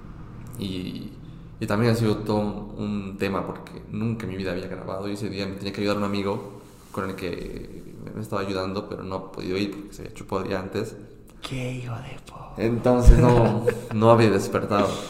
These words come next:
Speaker 1: O sea, no, no, no
Speaker 2: No.
Speaker 1: estaba en condiciones de ayudar a nadie, ¿no? Entonces como que yo, "Puta, nunca he grabado, nunca he usado mi computadora para grabar audio".
Speaker 2: Loco.
Speaker 1: Mm, o sea,
Speaker 2: Te has
Speaker 1: jamás.
Speaker 2: lanzado a la piscina.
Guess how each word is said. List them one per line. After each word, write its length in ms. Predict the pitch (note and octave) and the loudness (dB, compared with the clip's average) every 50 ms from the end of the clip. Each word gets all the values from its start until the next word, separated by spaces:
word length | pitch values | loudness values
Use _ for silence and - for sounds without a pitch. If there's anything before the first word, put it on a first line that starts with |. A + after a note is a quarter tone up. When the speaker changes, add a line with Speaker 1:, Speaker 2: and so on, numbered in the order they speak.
| - - - - - - | -12 -14 -16 -16 -14 -12
Speaker 1:
O 80 | F#2 G2+ | -10 -6
sea, 160 | G2+ F2 F2+ | -6 -6 -2
no, 160 | F#2+ G2 G2 | 0 0 0
no, 180 | G2+ G#2 G#2+ G#2+ | 2 4 4 4
no 100 | G#2 G#2+ | 4 4
Speaker 2:
No. 60 | A2+ | 2
Speaker 1:
estaba 200 | A#2 A2+ A2+ G2 | 4 4 4 2
en 60 | F#2+ - | 2 2
condiciones 420 | F#2+ F#2+ G2 F#2+ - A2 G2 F#2+ | 0 0 0 0 0 2 2 2
de 60 | F#2 F2+ | 2 2
ayudar 240 | F#2 F#2 F2+ F2 F#2+ | 2 2 0 0 0
a 20 | |
nadie, 300 | F#2 F#2+ F#2 F2+ F2 F2 | 0 0 0 0 0 -2
¿no? 80 | F2 F2+ | -4 -6
Entonces 180 | F2 F2 - - | -6 -8 -12 -14
como 120 | - G2 | -14 -14
que 60 | - - | -12 -10
yo, 100 | G2 F2+ | -10 -10
"Puta, 540 | - G2 F#2+ - - - G#2 - - - - - - - - | -10 -12 -18 -20 -18 -18 -20 -20 -20 -20 -20 -20 -20 -16 -12
nunca 380 | G2+ G2+ G#2+ G#2+ G#2+ G#2+ G2 F2 | -8 -8 -6 -6 -6 -8 -8 -8
he 20 | |
grabado, 500 | F#2 - F2 F2 - - - F#2+ F#2+ G2 | -8 -8 -8 -8 -8 -6 -6 -6 -4 -4
nunca 280 | G#2 G#2 G#2+ G2+ F#2 F#2 | -4 -4 -4 -4 -6 -6
he 20 | |
usado 380 | F2+ F2+ F#2 F2 F2+ F2+ E2+ E2 - E2 | -6 -6 -6 -6 -4 -4 -6 -6 -8 -10
mi 60 | - - | -12 -12
computadora 400 | - - E2+ - - F#2 G2 F2+ | -12 -14 -14 -12 -8 -6 -6 -4
para 140 | F2 E2+ E2 | -4 -4 -4
grabar 240 | F2 F2 F2+ F2+ F2 | -4 -4 -4 -2 -2
audio". 540 | F2+ F#2+ G2 G2 G2 G2 G2+ A2 A2+ - - - - - - - - - - - - - G#2+ | 0 0 0 2 2 2 0 0 -2 -4 -8 -12 -14 -16 -18 -20 -20 -20 -20 -20 -14 -10 -6
Speaker 2:
Loco. 460 | G#2+ G#2 G2 G2+ G#2 G#2+ G#2+ G#2 G#2 G2 | -6 -4 -4 -4 -4 -2 -2 -2 -2 -2
Speaker 1:
Mm, 300 | G2+ G2+ G2 G2 - - | -2 -4 -4 -6 -8 -8
o 40 | D#2 | -8
sea, 160 | - - - | -8 -8 -8
Speaker 2:
Te 60 | - - - - - - - | -8 -8 -10 -10 -8 -8 -8
has 60 | - - | -6 -4
Speaker 1:
jamás. 140 | - - G2 G2+ G#2+ | -2 0 2 2 2
Speaker 2:
lanzado 160 | C3 C#3+ C#3 | 2 2 2
a 40 | B2 | 2
la 100 | A2+ - - | 0 -2 -4
piscina. 640 | G#2+ - - - - B2+ C#3 C#3 - - C3+ C#3+ | -6 -4 -2 4 4 4 6 6 2 2 0 -2